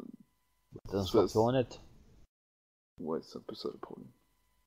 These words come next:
Speaker 2: Beaucoup ça le problème.
Speaker 1: A-, après, en même temps, t'aurais, t'aurais refusé la deuxième offre de, de, de l'État, eh ben, t'étais fait Ronin.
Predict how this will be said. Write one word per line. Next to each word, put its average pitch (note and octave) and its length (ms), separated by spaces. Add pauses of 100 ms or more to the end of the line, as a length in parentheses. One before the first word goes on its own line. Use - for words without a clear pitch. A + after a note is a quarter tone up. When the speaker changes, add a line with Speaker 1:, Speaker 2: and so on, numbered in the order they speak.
(960)
Speaker 2:
Beaucoup - 200
ça - 120
le - 60
problème. - 280
Speaker 1:
A-, A2+ 160
après, A#2 300
en D#3+ 80
même B2 180
temps, D3+ 180
t'aurais, A#2+ 380 (160)
t'aurais A#2+ 220
refusé D3+ 440
la C3 140
deuxième C3+ 380
offre B2+ 400
de, G2+ 360
de, G2 460 (640)
de G#2+ 120
l'État, G#2+ 420 (840)
eh G2+ 80
ben, G#2 100
t'étais A#2 280
fait C3 120
Ronin. A2+ 340